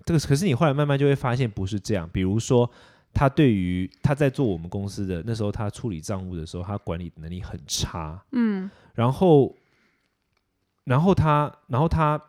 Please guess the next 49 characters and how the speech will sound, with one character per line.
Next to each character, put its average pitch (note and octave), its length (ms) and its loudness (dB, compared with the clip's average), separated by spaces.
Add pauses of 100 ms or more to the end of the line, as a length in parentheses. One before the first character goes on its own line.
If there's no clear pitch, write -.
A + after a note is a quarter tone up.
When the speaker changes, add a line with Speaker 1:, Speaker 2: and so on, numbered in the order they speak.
(300)
Speaker 1:
个 F3 160 8
人 F#2 140 4
的 F#2 120 -6
金 B2 260 -6
钱 F#2+ 200 -4
的 F2 220 -8
控 B2+ 220 -6
管 E2+ 140 -6
状 G2 140 -8
况 G2 100 -6
其 F#2+ 80 -10
实 F2+ 140 -8
也 D#2+ 60 -6
不 A2 220 -4
好。 - 400 -8 (100)
Speaker 2:
嗯。 F#3+ 520 -2
Speaker 1:
他 D3+ 140 2
甚 D3 160 2
至 C3+ 160 0
于 G#2 100 2
后 A#2 200 -2
来 F2+ 120 -2
出 G#2+ 180 -4
现 G#2 160 -2
了 F#2 80 -4
个 A#2 160 -2
人 E2+ 140 -6
财 E2+ 180 -6
务 F#2 140 -4
危 D#2+ 180 -4
机。 D#2+ 400 -14 (220)
Speaker 2:
哇。 F3 260 -6 (200)
Speaker 1:
他 A#2+ 380 -2
甚 A#2 260 -6
至 G#2+ 80 -2
会 A2 120 0
比 F#2+ 120 -6
如 F2 60 -4
说 F#2+ 100 -6
跟 G#2 140 -4
我 E2+ 100 -6
借 F2+ 220 -8
钱 - 260 -12 (160)
或 G#2+ 140 -8
什 - 160 -8
么 - 120 -18
的。 - 120 -16
Speaker 2:
嗯。 A#3+ 800 0
Speaker 1:
那 A#3+ 200 4